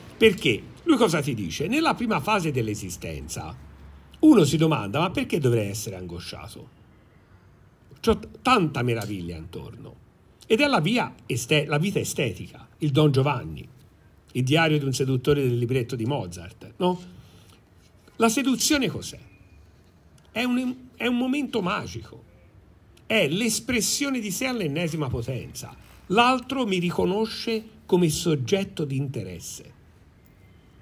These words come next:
Quindi chi prova il piacere del sedurre non è semplice, no-, non c'entra niente nemmeno nel Don Giovanni l'atto sessuale.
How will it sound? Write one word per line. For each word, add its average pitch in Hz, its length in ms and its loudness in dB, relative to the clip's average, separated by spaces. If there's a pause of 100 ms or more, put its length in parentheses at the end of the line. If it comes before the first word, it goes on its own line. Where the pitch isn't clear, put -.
(240)
Quindi 226 420 0 (200)
chi 285 300 2
prova 196 640 6
il 156 180 0
piacere 180 500 6
del 131 220 2
sedurre 78 800 -4 (640)
non 285 180 4
è 294 120 6
semplice, 170 480 2
no-, 196 200 2
non 254 260 0
c'entra 262 400 0
niente 226 480 4
nemmeno 135 400 4
nel 127 200 6
Don 139 240 4
Giovanni 101 640 0 (200)
l'atto 127 400 0
sessuale. 90 680 -6